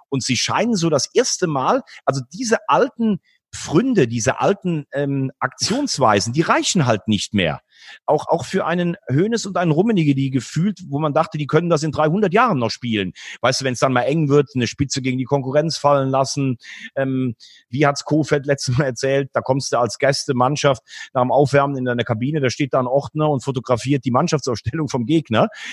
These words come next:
Das haben sie sich ja alles so erarbeitet über all die Jahre. Das hat doch dann immer gereicht, um alle anderen klein zu halten. Das reicht aber in der momentanen Zeit nicht mehr. Und wenn ich zum Beispiel sehe, dass Liverpool einen Van Dijk holt und,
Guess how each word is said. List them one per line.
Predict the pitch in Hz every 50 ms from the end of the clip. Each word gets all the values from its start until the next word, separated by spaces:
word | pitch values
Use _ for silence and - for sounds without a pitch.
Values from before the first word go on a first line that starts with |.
| - -
Das | 131 120
haben | 151 156 226 196
sie | 165 165
sich | 175 180 -
ja | 175 147 160
alles | 226 285 285 -
so | - 208 208
erarbeitet | 196 233 262 320 262 180 123 101 101 98 - 113 101
über | 135 127 120 120
all | 120 117
die | 110 113 107
Jahre. | 107 95 98 117 151 190
Das | 190 165 - -
hat | 220 196
doch | 208
dann | - 196 190
immer | 202 220 220 202
gereicht, | 196 185 185 202 214 - -
um | 185 185
alle | 185 190 185
anderen | 185 180 170 156
klein | - 220 254 233
zu | - 143 120
halten. | 104 92 92 92 - - - - - - - -
Das | 135 131 - - 120
reicht | 117 143 220 277 - - 180
aber | 175 175
in | 170 165
der | 170 160
momentanen | 160 165 165 165 151 - 151 160 180 190 196 180
Zeit | - - 165 165 165 -
nicht | 202 277 - - -
mehr. | 113 98 87 76 - - - - -
Und | 123 123
wenn | 127 131
ich | 123 -
zum | - 135
Beispiel | 147 156 - 151 127
sehe, | 120 143 170
dass | 160 135 - - -
Liverpool | 123 135 180 190 147 156 170 165
einen | 151 131 -
Van | 131 123 110 107
Dijk | 120 147 240 302 - -
holt | 131 107 101 120 202 - - - - - - - - - _
und, | - 139 160 175 - -